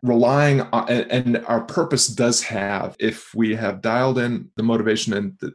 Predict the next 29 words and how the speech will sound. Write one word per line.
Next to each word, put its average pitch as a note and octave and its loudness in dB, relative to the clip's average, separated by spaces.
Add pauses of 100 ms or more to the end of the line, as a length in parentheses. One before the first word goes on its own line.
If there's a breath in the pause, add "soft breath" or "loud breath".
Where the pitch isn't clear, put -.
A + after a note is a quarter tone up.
the A#2 -2
intention G#2 -6
and G2+ -4
the G2 -4
aspiration G2 -4
properly, D#2 -8 (340 loud breath)
and B2+ 0
we C3 4
apply C#3+ 0
ourse-, C#3 0
ourselves A2 0
strategically, G2+ -4
then A2 -2
I G#2+ 0
think D3 -4 (380)
purpose A2+ 0
can B2 2
power F#2+ -4
us F#2+ -2
through G#2 -6
all F#2 -6
the - -8
challenges. - -10
Purpose, - -2 (260 loud breath)
and D3 4
we C#3+ 4
can C#3 0
experience A#2+ -2
thriving A#2 0